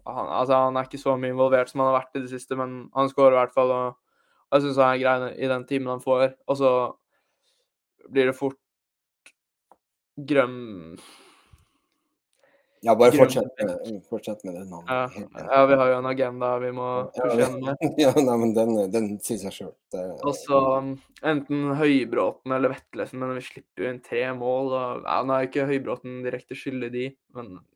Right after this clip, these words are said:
Speaker 1: ja, jeg tror kanskje egentlig Høybråten, jeg synes egentlig han var ganske grei, han rydder unna en del, og s-, synes han, synes han spiller ganske greit.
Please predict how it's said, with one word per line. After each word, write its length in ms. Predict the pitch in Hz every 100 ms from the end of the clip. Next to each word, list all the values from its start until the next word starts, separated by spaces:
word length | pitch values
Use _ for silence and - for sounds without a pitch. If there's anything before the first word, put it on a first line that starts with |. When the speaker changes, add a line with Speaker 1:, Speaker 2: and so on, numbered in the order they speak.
| _ _ _ _ _
Speaker 1:
ja, 160 | - 131
jeg 100 | 139
tror 100 | 147
kanskje 200 | 143 139
egentlig 220 | 131 123 135
Høybråten, 420 | 131 120 101 127
jeg 80 | 127
synes 160 | 127 127
egentlig 220 | 123 117 123
han 240 | 113 135
var 200 | - -
ganske 300 | 127 - 131
grei, 160 | 123 123
han 220 | 127 127 123 - _ _ 151
rydder 320 | 147 135 131
unna 160 | 127 120
en 80 | 117
del, 240 | 120 127
og 1120 | 127 123 131 _ _ _ _ _ _ _ _
s-, 140 | - - - -
synes 180 | 123 120
han, 100 | 127 - _ _ _ _ -
synes 240 | 175 156 160
han 140 | 147
spiller 260 | 147 131 131
ganske 300 | 123 - 123
greit. 260 | 135 -